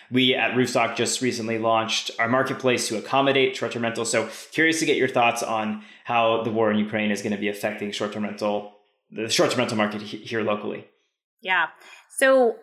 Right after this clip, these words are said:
Speaker 2: um, I'm in the long-term space and, um, definitely found during, if we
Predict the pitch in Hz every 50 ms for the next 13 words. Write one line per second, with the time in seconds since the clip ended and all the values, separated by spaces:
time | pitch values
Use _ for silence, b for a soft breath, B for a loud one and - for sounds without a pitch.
0 | _ - - 233 226 214 214 220 220 - - 220 226 262 262 247 - 220 226 233
1 | 233 233 226 214 220 202 190 180 175 196 208 208 220 202 190 190 185 - - -
2 | 185 185 233 359 427 - - - - - 190 190 185 185 190 190 196 185 - -
3 | - 180 185 185 180 - 208 180 - - 208 190 190 196 202 - - 175 170 175
4 | 180 185 196 196 196 185 185 180 175 - 185 185 180 180 180 180 180 180 185 185
5 | - _ _ _ _ _ _ _ _ - 196 185 185 180 -